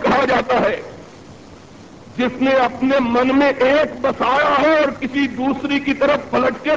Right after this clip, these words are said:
دیکھنا بھی گوارا نہ کیا ہو۔ ذرا اپنی محبت کو اور سرور کائنات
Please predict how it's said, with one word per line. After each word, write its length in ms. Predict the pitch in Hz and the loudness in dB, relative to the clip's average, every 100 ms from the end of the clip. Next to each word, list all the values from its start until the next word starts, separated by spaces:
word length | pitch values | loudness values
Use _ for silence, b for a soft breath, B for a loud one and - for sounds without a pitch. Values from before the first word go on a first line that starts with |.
| - | 2
دیکھنا 380 | 480 - 262 302 | 0 0 0 0
بھی 160 | 294 | 0
گوارا 300 | 262 - - | 0 2 0
نہ 80 | 190 202 | 0 -4
کیا 180 | 160 113 | -6 -8
ہو۔ 180 | - - - - - - - - - - - - - - - - - - - - - - - 156 | -10 -16 -18 -20 -20 -20 -20 -20 -20 -20 -20 -20 -20 -20 -20 -20 -20 -20 -20 -20 -20 -20 -14 -6
ذرا 220 | 190 240 - | -2 0 -2
اپنی 340 | 202 220 262 | -4 -2 -2
محبت 540 | 269 233 226 262 269 | 0 -2 0 -2 -2
کو 80 | - 508 - - - - - - - - - - - - - - - | 0 0 0 -8 -18 -20 -20 -20 -20 -20 -20 -20 -20 -20 -20 -14 -2
اور 400 | 226 269 269 226 - | 2 4 2 0 -2
سرور 540 | 240 254 277 277 262 | -2 0 2 2 0
کائنات 520 | 247 254 247 247 277 | 0 0 0 -2 -4